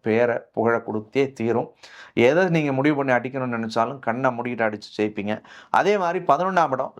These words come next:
லாபத்துக்குரிய அமைப்புகள் இருந்த சனி இப்ப கொஞ்சம் விலகுனதுனால நிகர லாபம் பார்ப்பீங்க. இதுக்கு முன்னாடி காசு இல்ல, காசு இல்ல, காசு இல்லன்னு நினைச்சவங்களுக்கெல்லாம் கை நிறைய காசு வச்சு செலவு பண்றதுக்கான சூழல் ஏற்படும். இல்ல காசு வச்சிருக்கோம், எனக்காக செலவு பண்ணிக்க முடியல அப்படின்னு நினைக்கிறவங்களுக்கெல்லாம் ஆண்டவன் புண்ணியத்துல உங்களுடைய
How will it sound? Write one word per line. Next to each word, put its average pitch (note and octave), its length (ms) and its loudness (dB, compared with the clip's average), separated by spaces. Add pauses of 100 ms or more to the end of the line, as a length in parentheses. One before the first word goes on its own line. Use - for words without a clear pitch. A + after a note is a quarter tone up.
(120)
லாபத்துக்குரிய E3+ 640 0
அமைப்புகள் C3+ 400 -2
இருந்த A2 160 -2 (100)
சனி A#2+ 220 2
இப்ப A#2+ 160 -8
கொஞ்சம் G2 180 2
விலகுனதுனால A2+ 580 2 (120)
நிகர E3+ 360 2
லாபம் C3+ 300 -2
பார்ப்பீங்க. G#2 320 -8
இதுக்கு G2+ 220 -10
முன்னாடி D#3 300 2 (540)
காசு D3+ 300 2
இல்ல, C#3+ 120 4 (140)
காசு C#3+ 260 2
இல்ல, C#3 220 0
காசு C3+ 240 2
இல்லன்னு C3+ 260 -6
நினைச்சவங்களுக்கெல்லாம் B2 640 -4
கை B2 100 2 (120)
நிறைய C#3 200 0 (100)
காசு B2 260 2
வச்சு A#2+ 240 -10
செலவு A#2+ 260 -2
பண்றதுக்கான G#2 540 -4
சூழல் C#3 340 0
ஏற்படும். A2+ 320 -4 (400)
இல்ல C#3 100 6 (120)
காசு E3+ 340 4
வச்சிருக்கோம், D3+ 540 0
எனக்காக D3+ 400 0
செலவு C#3+ 240 -4
பண்ணிக்க B2+ 260 -8
முடியல B2 300 0
அப்படின்னு A#2 260 -4
நினைக்கிறவங்களுக்கெல்லாம் A2+ 720 -2
ஆண்டவன் B2+ 340 -2
புண்ணியத்துல A2+ 420 -4
உங்களுடைய A2 280 -2